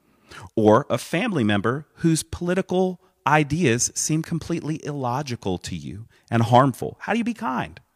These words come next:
How do you be kind to someone whose lifestyle choices are scary to you? And you're like, "Man,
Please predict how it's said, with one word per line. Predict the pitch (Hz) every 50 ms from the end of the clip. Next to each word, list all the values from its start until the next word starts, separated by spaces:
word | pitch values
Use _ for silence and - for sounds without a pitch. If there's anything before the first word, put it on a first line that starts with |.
| _ _ _ _ _ _ _ _ _ - - - - - _
How | - 147 143 160 180 185
do | 175 175
you | 170 170 170 170 160
be | 156 147
kind | - - 139 117 98 104 107 110 120 131 143 - _ _ _ -
to | - 135
someone | - - 135 120 113 113 117 117 123 123 - - - _ _ _ -
whose | - 156 165 165 160 135 - - - _ _
lifestyle | 101 95 98 107 110 120 147 214 - - - - 123 110 107
choices | - - - 101 98 - - 117 -
are | - - 117
scary | 104 - - - - 113 107 156 - - -
to | - - - -
you? | - - 57 - _ _ _ _ _ _ _ _ _ -
And | 107
you're | 117 127
like, | 123 120 113 98
"Man, | 117 147 165 185 180 180 180 143 90